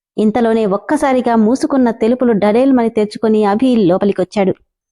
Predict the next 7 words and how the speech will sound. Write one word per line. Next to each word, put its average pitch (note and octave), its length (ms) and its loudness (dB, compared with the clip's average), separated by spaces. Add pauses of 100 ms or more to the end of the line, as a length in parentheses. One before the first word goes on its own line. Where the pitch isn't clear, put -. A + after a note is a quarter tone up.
(1800)
విన్నారు A#3+ 340 0
కదా C#4+ 160 0
ఫ్రెండ్స్, E4 320 -2 (1200)
రామ్ A3+ 260 0
ప్రవర్తన A3+ 380 -2 (220)
ఎలా G3+ 160 0
ఉందో? A3 260 2